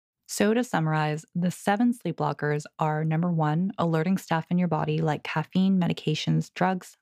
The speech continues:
food, and drink. Number two, light in the three to five hours before sleep. Number three, alerting activities in the one to three hours before sleep.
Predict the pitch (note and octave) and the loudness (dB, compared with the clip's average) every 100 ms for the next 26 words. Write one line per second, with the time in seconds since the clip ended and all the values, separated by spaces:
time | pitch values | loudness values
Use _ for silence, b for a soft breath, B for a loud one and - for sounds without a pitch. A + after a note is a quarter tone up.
0 | - D#3+ D#3 E3 C#3 C#3+ G3 - _ _ | -4 0 2 0 0 -2 -2 -8 _ _
1 | _ - D3+ - - G3 A#3+ B3 E3+ F3 | _ -2 -2 -2 -2 0 0 -2 0 0
2 | G3 - E3 D#3+ - E3+ F3+ G#3 - F3 | 0 0 0 0 -4 -2 0 0 0 -2
3 | E3+ - D#3 D#3 D#3+ - - F3+ F#3 - | -2 -2 -2 -2 -4 -6 -8 -4 -4 -4
4 | D3 F3+ - _ _ _ _ _ E3+ D3 | -4 -4 -8 _ _ _ _ _ 0 0
5 | D3 - F#3 A3+ A#3+ E3+ D#3+ F3 F#3+ - | -4 -2 0 0 -2 0 0 0 -2 -2
6 | E3+ D#3+ D#3 D#3 - D#3 D3+ G3 A3 F3+ | -4 -2 -2 -2 -2 -2 0 0 0 -2
7 | - D3 - - - - - D#3+ - D#3+ | -6 -2 -2 -4 -8 -16 -10 -10 -4 -4
8 | F#3+ | -4